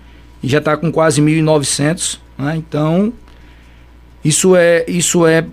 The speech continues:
prova de que as políticas públicas de segurança não estão surtindo efeito. E graças a Deus que vai terminar esse ano, porque ano que vem nós teremos novas políticas de segurança pública, nós teremos novos investimentos,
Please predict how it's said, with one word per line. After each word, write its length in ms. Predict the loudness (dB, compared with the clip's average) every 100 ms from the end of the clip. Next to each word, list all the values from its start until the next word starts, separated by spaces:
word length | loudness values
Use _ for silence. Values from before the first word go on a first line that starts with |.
| -16 -2
prova 400 | 2 2 2 0
de 160 | -2
que 480 | -6 -2 0 0 -2 -10 -20 -20 -20 -20 -6
as 160 | -2 -2
políticas 600 | 0 2 2 0 -2 0
públicas 500 | 0 0 0 -2 -4
de 80 |
segurança 500 | -4 -2 0 0 0
não 400 | -2 0 2 4
estão 560 | 2 0 -4 -2 0 -2 -4
surtindo 480 | -4 -4 -2 -2
efeito. 440 | -2 -2 -2 -2 -4 -20 -20 -20 -20 -20 -20 -20 -20 -20 -20 -8
E 80 | -2
graças 420 | 0 2 2 2
a 120 | 2 2
Deus 280 | 2 2
que 380 | 0 -2 -2 -4 -10 -20 -12
vai 160 | -6 -2
terminar 360 | 2 2 2
esse 200 | 0 0
ano, 220 | 0 0
porque 220 | -4 -4 -2
ano 140 | -2
que 100 | -4
vem 300 | -4 -4 -4 -8 -16 -20 -4
nós 180 | -2 0
teremos 440 | 0 0 2 0
novas 440 | 0 0 2 2 -2
políticas 480 | 0 0 0 -2 -4
de 80 |
segurança 400 | -4 -4 -4 -6
pública, 460 | -6 -4 -4 -4 -8 -10 -20 -12 -2
nós 180 | 0
teremos 380 | 2 2 2 0
novos 440 | 2 2 2 2 2
investimentos, 800 | 2 0 -2 -2 -2 -4 -14